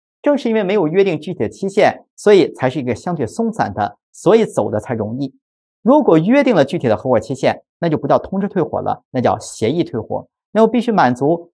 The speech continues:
合伙协议约定的特定的退伙事由，或者大家一致同意让你走，或者难以为继，或者其他合伙人严重违反约定才可以了。好，这题答案是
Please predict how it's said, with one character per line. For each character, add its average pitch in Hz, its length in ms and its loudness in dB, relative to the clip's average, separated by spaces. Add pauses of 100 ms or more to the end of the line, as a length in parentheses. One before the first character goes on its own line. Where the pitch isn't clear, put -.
(100)
合 180 140 2
伙 196 140 4
协 143 200 -2
议 156 280 -2
约 185 180 4
定 170 100 0
的 113 80 4
特 - 200 -2
定 151 100 -4
的 139 80 0
退 117 180 -8
伙 98 120 -6
事 117 220 -6
由， 104 260 -4 (280)
或 240 220 6
者 117 240 2
大 139 180 0
家 127 200 4
一 127 160 -6
致 170 100 4
同 147 260 -6
意 180 140 2 (280)
让 135 280 2
你 117 100 2
走， 110 280 -4 (260)
或 226 180 6
者 120 140 2
难 117 240 0
以 117 60 -2
为 107 180 -2
继， 143 240 -4
或 139 240 0
者 143 60 -4
其 - 100 -10
他 185 140 2
合 151 160 -2
伙 113 40 -2
人 113 260 -6
严 117 200 -2
重 139 280 -4
违 117 120 0
反 98 280 -10
约 139 120 2
定 - 260 -4 (180)
才 113 120 -8
可 113 180 -10
以 113 120 -10
了。 - 220 -8 (120)
好， 170 260 -4 (140)
这 226 140 4
题 180 120 -2
答 135 100 2
案 127 100 0
是 - 280 -4